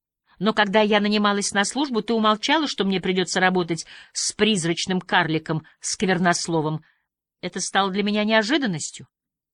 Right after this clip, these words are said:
И знаешь, хватит с меня скверных сюрпризов. Ты же понимаешь, о чём я?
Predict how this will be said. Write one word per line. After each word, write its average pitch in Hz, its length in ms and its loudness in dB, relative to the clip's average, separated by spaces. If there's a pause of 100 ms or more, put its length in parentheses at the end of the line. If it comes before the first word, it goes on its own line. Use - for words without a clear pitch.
(300)
И 185 80 -2
знаешь, 254 400 0
хватит 302 580 -2 (400)
с - 160 -4
меня 220 400 2
скверных 170 680 -2
сюрпризов. 156 600 -6 (680)
Ты 165 100 -8
же 160 100 -6
понимаешь, 196 520 -6
о 170 100 -4
чём 127 300 -6
я? 123 180 -16